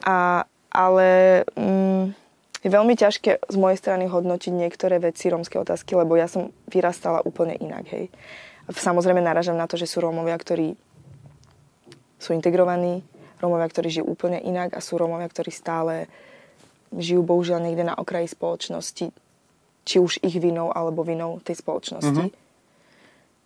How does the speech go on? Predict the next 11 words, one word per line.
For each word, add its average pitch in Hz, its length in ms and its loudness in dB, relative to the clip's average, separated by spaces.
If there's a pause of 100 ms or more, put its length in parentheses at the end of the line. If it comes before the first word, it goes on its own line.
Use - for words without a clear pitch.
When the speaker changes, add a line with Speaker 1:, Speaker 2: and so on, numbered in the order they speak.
(140)
Speaker 1:
Takže 185 500 2 (1300)
veľmi, 202 400 4
veľmi 190 240 4
veľa 170 240 4
zažívam 165 400 -2
častokrát, 170 400 -10
že: - 160 -6
„A 180 80 -8
vy 180 80 -10
ste 180 240 -8
Rómka? 175 480 -8